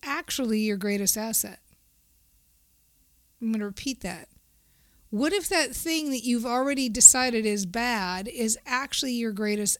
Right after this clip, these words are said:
asset? And that's the question each and every one of us need to consider, right? Have you been told you're overly emotional? You cry at the drop of a hat?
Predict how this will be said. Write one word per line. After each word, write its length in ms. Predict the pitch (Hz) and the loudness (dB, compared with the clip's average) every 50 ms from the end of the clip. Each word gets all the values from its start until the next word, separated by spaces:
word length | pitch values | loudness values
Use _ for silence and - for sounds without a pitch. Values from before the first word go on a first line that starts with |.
| - | -4
asset? 560 | - 220 220 220 - - 220 202 202 - 233 - - - - - - - | -8 -8 -4 -2 0 -2 -2 -2 -8 -12 -16 -20 -20 -20 -20 -20 -12 -6
And 140 | 240 214 254 | -2 0 2
that's 280 | 339 415 453 440 - | 2 0 2 2 2
the 100 | - - | 0 0
question 580 | - - 320 294 285 - - 302 277 262 262 - - _ - - - - _ - | 0 -2 -2 0 0 0 0 0 -2 -2 -4 -6 -8 _ -20 -20 -20 -20 _ -4
each 260 | - 262 294 - - | -2 0 2 2 2
and 100 | 294 240 | 0 0
every 200 | 240 240 226 226 | -2 -2 0 -2
one 220 | 220 220 220 220 220 | -2 0 0 -2 -2
of 100 | 208 196 | -2 -4
us 380 | 190 190 185 - - - - _ _ _ _ _ _ _ _ _ _ _ _ _ - | -4 0 2 2 2 2 0 _ _ _ _ _ _ _ _ _ _ _ _ _ -4
need 300 | 240 220 220 220 202 185 | 0 2 2 2 2 0
to 60 | 202 | -2
consider, 640 | 180 - 196 196 - - 226 214 214 185 - - - - _ _ _ _ | -2 -2 0 4 4 4 4 2 -2 -4 -6 -8 -16 -20 _ _ _ _
right? 320 | - 196 196 196 220 277 - _ _ _ _ _ _ _ _ _ _ _ - | -6 -4 -2 -2 -2 -4 -4 _ _ _ _ _ _ _ _ _ _ _ -6
Have 120 | 226 214 | -2 0
you 120 | 226 240 202 | 0 2 0
been 160 | 208 220 214 | 0 -2 -2
told 360 | - - 220 214 214 196 190 | -2 -2 -2 -2 0 0 -2
you're 140 | 202 196 196 | -2 -4 -4
overly 440 | 208 202 190 180 190 185 185 180 175 | -4 -6 -6 -6 -6 -6 -6 -6 -6
emotional? 680 | 175 185 214 247 254 - - 311 294 294 302 302 311 - _ _ _ _ | -6 -6 -6 -6 -4 -4 -6 -6 -6 -10 -10 -10 -12 -14 _ _ _ _
You 140 | - 202 185 | -10 -10 -8
cry 240 | - - 220 202 202 | -8 -6 -6 -4 -6
at 80 | 196 185 | -6 -6
the 80 | 190 | -8
drop 260 | 175 190 180 180 180 | -8 -6 -6 -8 -8
of 100 | 175 170 | -10 -12
a 80 | 185 196 | -12 -12
hat? 440 | 196 208 226 277 285 277 285 294 | -10 -8 -4 -4 -2 -2 -2 -4